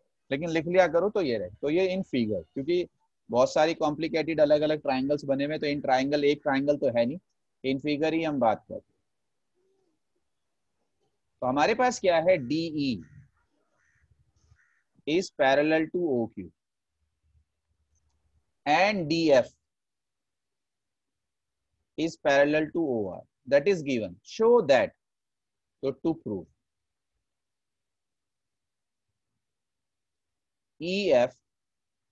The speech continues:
is parallel to क्यू आर। इतना छोटा सा क्वेश्चन है।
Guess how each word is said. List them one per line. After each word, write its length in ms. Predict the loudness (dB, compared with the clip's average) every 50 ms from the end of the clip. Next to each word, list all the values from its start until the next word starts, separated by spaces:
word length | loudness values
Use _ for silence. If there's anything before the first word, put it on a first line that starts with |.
| _ _ _ _ _ _ _ _ _ _ _ _ _ _ _ _ _ _ _ _ _ _ _ -6
is 180 | -6 -6 -6 -4
parallel 500 | 0 0 2 2 2 2 0 -2 -4 -4
to 140 | -8 -10
क्यू 300 | -12 -10 _ -8 -8 -8 -10
आर। 80 | -12 -14 _ _ -12
इतना 280 | -6 -4 -2 -2 -2 -2
छोटा 280 | -2 -4 -4 -2 -2 -2
सा 160 | -2 -4 -6
क्वेश्चन 440 | -6 -8 -12 -12 -12 -12 -12 -12 -12
है। 120 | -14 -16